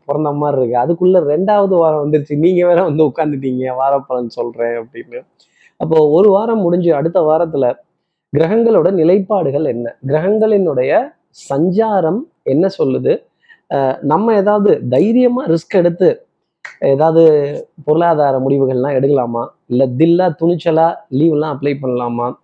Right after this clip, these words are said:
நல்ல காரியங்களை ஏதாவது செய்யலாமா, பிரயாணங்கள்லாம் ஏதாவது பண்ணலாமா,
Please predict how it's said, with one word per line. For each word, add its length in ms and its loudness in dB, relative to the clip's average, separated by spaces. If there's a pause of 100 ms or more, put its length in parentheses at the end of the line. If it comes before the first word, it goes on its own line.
(460)
நல்ல 240 2
காரியங்களை 440 2
ஏதாவது 260 0
செய்யலாமா, 600 -4
பிரயாணங்கள்லாம் 760 0
ஏதாவது 320 -2
பண்ணலாமா, 520 -4